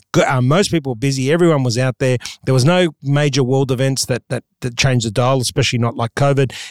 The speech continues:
And everyone, you know, and I look at our industry, about sixty to seventy percent of it has only been in business under the last ten to twelve years. So most of them have not experienced hard times. So is it fair to say the number one problem is bottled up as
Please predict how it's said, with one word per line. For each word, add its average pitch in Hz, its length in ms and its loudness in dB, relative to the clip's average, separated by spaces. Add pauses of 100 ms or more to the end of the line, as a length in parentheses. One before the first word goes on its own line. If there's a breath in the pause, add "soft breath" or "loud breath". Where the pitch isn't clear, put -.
And - 180 -2 (100)
everyone, 196 520 4 (340 loud breath)
you 143 120 0
know, 151 260 2
and 147 160 0
I 160 100 2
look 170 200 0
at 139 80 0
our 175 180 2
industry, 143 380 -2
about 147 360 -2
sixty - 460 -2
to 151 80 0
seventy 156 280 0
percent 185 300 2
of 165 60 2
it 131 140 0
has 127 160 2
only 156 180 2
been 143 200 2
in 131 100 0
business 160 400 0
under 156 260 2
the 127 140 0
last 131 360 0 (360 loud breath)
ten 139 160 2
to 123 80 -4
twelve 131 260 0
years. 170 340 0 (180 loud breath)
So 156 120 2
most 175 240 2
of 160 80 -2
them 131 140 -4
have 117 180 -2
not 165 220 2
experienced 135 480 -4
hard 117 200 -10
times. 165 300 -4 (300 loud breath)
So 160 220 2 (100)
is 151 140 2
it 135 100 -2
fair 208 160 2
to - 80 2
say 147 240 0
the 135 80 0
number 151 220 2
one 147 120 2
problem 135 380 -2
is 135 280 -2 (220 loud breath)
bottled 170 320 4
up 120 220 -2
as 123 260 0